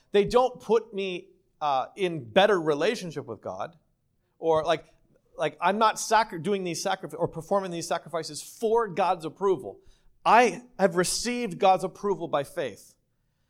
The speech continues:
And I'm, as a New Testament Christian, to somehow appease God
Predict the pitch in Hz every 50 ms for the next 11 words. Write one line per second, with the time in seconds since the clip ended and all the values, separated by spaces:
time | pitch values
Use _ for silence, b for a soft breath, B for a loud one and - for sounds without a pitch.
0 | _ _ _ _ - 165 180 190 220 220 202 - - 151 139 135 147 147 151 160
1 | 165 160 - 170 156 151 - 160 151 147 139 135 _ _ - - 190 208 - -
2 | - 143 123 123 - b b b b b b b - 196 175 - - 208 190 185
3 | 175 175 160 - 143 143 - - - 196 202 226 214 175 165 202 196 196 202 202
4 | 208 196